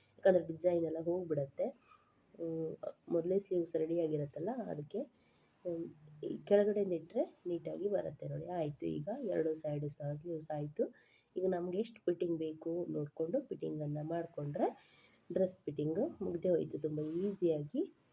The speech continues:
ಫಿಟ್ಟಿಂಗನ್ನು ಮಾಡ್ಕೊಳ್ಬೋದು. ಎಷ್ಟು ಸ್ಲೀವ್ಸ್ ಬೇಕು ಅಂತ ನೋಡಿಕೊಂಡು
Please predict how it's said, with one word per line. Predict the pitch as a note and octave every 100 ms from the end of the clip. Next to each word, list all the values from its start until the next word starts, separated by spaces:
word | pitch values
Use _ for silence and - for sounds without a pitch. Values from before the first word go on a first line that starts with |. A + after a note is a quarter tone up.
| _ _ -
ಫಿಟ್ಟಿಂಗನ್ನು | F3+ E3+ D3+ D3+ G#3
ಮಾಡ್ಕೊಳ್ಬೋದು. | E4+ A3+ D3 - C#3+ C#3+ C#3 - _ -
ಎಷ್ಟು | F3 - -
ಸ್ಲೀವ್ಸ್ | D3 E3+ D3+ C#3+
ಬೇಕು | D3 D3+ D3+
ಅಂತ | D3+ D3
ನೋಡಿಕೊಂಡು | D3+ D#3 D#3 - F3